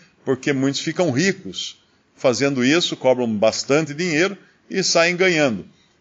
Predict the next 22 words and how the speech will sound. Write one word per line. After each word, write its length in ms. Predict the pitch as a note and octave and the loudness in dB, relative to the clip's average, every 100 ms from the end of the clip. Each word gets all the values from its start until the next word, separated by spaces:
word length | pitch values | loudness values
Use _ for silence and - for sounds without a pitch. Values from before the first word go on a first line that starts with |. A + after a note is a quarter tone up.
| - | -6
E 100 | F#3 | -2
um 80 | A3+ | 0
cristão, 540 | A3 F#3+ - A3 G3+ | 0 0 2 2 2
quando 240 | E3 F#3+ F#3 | 0 0 2
ele 160 | F3+ | 0
se 160 | D#3 E3 | -2 -4
torna 400 | E3+ D#3+ D#3 D3 | 2 2 4 2
um, 180 | C#3+ C#3 | 0 0
ele, 160 | C#3+ | -2
ele 220 | C#3+ C#3 | -2 -2
quer 260 | C#3 D#3+ D3 | -2 0 0
ser 160 | - D3+ | 0 -2
um 100 | C#3+ | -4
cristão 560 | C#3+ A#2+ - B2+ G#2+ - _ _ _ _ _ - | -6 -6 -2 0 -2 -6 _ _ _ _ _ 2
pra 200 | G3 G#3 | 4 4
ganhar 320 | E3+ D#3+ D3+ | 4 6 6
vantagens, 880 | B2+ A#2 A2+ F3+ F#3 A#2 A2 G#2+ C#3 | 4 0 2 4 6 2 -2 -4 -2
ele 160 | F#3+ | -2
não 80 | G3+ | 0
é 80 | G#3+ | 0
diferente 640 | F#3 - C3 A#2+ G#2+ A2 | -2 -2 0 0 -2 -6
disso. 480 | F#2+ F2 D#2 - - | -8 -8 -8 -12 -14